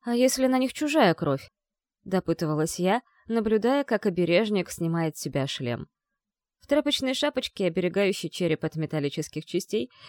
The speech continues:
мой спаситель смотрелся почти мило. Я растянула рот в улыбке. Он улыбнулся мне в ответ. «Откуда взяться чужой крови? С ними никто, кроме увохов, в бой не вступал».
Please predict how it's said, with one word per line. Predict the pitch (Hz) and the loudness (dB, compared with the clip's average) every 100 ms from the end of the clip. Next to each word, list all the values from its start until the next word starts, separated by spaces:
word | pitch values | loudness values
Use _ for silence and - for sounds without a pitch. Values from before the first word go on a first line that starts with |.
| - | -6
мой | 277 | -4
спаситель | 269 269 262 294 254 | -2 -2 -4 -4 -6
смотрелся | - 233 226 214 220 202 | -2 -2 2 0 0 -4
почти | 170 - - | -4 -4 -4
мило. | 143 131 117 120 _ _ _ _ _ | -4 -2 -4 -8 _ _ _ _ _
Я | 262 247 | 0 2
растянула | 240 - 226 226 226 | 2 0 0 2 4
рот | 185 160 165 | 4 2 0
в | |
улыбке. | 170 151 135 - - 175 _ _ _ | -4 -2 -4 -6 -14 -14 _ _ _
Он | 220 214 | 0 2
улыбнулся | 196 175 175 170 - | 2 0 -2 -2 -4
мне | 160 147 | -4 -2
в | |
ответ. | 143 - 101 - _ _ _ _ _ _ _ - | -4 -6 -10 -10 _ _ _ _ _ _ _ -4
«Откуда | 330 - 208 170 | -4 2 2 4
взяться | 165 151 143 - | 2 2 -2 -2
чужой | 143 147 131 127 | -6 -6 -6 -6
крови? | - 123 - 151 _ _ _ _ | -6 -6 -6 -10 _ _ _ _
С | - 165 | -10 -4
ними | 214 381 | 0 2
никто, | 381 349 - 233 | 2 0 0 0
кроме | 311 302 262 | 2 2 2
увохов, | 220 151 151 214 285 214 | 2 2 -2 0 -4 -4
в | 175 | -6
бой | 139 143 | -2 0
не | 208 | 0
вступал». | 240 - 262 - 151 247 | -4 -8 -6 -2 -4 -4